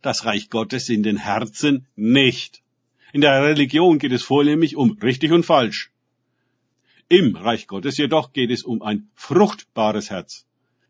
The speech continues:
Das zu begreifen ist meines Erachtens die wahre Revolution. Denn das Reich Gottes besteht in Gerechtigkeit, Friede und Freude im Heiligen Geist. Römer vierzehn siebzehn.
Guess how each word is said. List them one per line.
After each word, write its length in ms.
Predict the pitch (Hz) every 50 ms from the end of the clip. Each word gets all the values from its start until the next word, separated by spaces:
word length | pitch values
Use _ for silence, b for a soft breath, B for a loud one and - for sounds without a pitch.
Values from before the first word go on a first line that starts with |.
| _ _ _
Das 380 | - 196 202 208 - - - -
zu 140 | - 160 127
begreifen 640 | 131 127 107 - 147 175 175 147 113 101 110 107
ist 180 | 98 92 - -
meines 460 | 104 101 101 110 123 123 123 110 -
Erachtens 580 | 127 107 104 113 107 - - - 107 101 - -
die 240 | - 92 90 92 80 78
wahre 500 | 82 87 123 143 160 160 139 135 120 101
Revolution. 840 | 113 113 95 101 104 101 98 90 - - 101 90 82 82 80 73 _ _ _ _ _ _ _ _ _ _ _ _ _ _ _ _ _ _ _ _ _ _ _ _ _
Denn 100 | 135 139
das 240 | 143 147 135 127 123
Reich 220 | 139 139 127 131
Gottes 460 | 147 160 160 - 175 160 - - -
besteht 420 | _ _ - 110 - - 131 113 120
in 80 | 107
Gerechtigkeit, 840 | - 117 110 131 151 131 - 147 127 - - - 135 135 139 135 135 _
Friede 600 | _ - - 120 120 135 139 135 135 135 143 135
und 160 | 104 107 95
Freude 440 | - - 113 107 113 113 117 120 135
im 160 | 123 110 90
Heiligen 320 | 90 - 104 117 135 160 175
Geist. 480 | 156 139 123 110 - - - - _ _ _ _ _ _ _ _ _ _ _ _ _ _ _ _ _ _ _ _ _ _ _ _ _ _ _
Römer 480 | 92 92 104 117 117 110 110 113 107 95
vierzehn 560 | - - 127 117 - - 135 131 131 131 131
siebzehn. 540 | _ - - 151 127 - - - 85 76 -